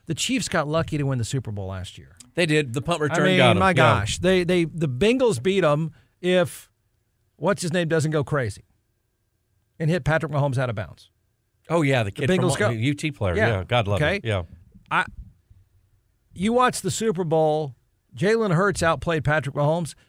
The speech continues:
Speaker 1: and the Eagles should have won that game.
Speaker 2: Looking at the divisions, I
Speaker 1: Wait,
Speaker 2: th-, I think
Speaker 1: wait,
Speaker 2: th-
Speaker 1: I've just made statements.
Speaker 2: I know the statements are good. I, I, I, I agree.
Speaker 1: So you
Speaker 2: Philadelphia,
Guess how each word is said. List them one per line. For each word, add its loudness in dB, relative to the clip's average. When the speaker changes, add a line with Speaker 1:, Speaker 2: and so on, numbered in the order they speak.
Speaker 1:
and -2
the -2
Eagles -2
should -4
have 2
won 0
that -4
game. -14
Speaker 2:
Looking 0
at 0
the 0
divisions, -2
I 2
Speaker 1:
Wait, 4
Speaker 2:
th-, -14
I 2
think 0
Speaker 1:
wait, 0
Speaker 2:
th- -10
Speaker 1:
I've -8
just -6
made -6
statements. -12
Speaker 2:
I -2
know 6
the 2
statements 0
are -2
good. 4
I, 6
I, 6
I, 4
I 2
agree. 2
Speaker 1:
So 4
you 4
Speaker 2:
Philadelphia, 2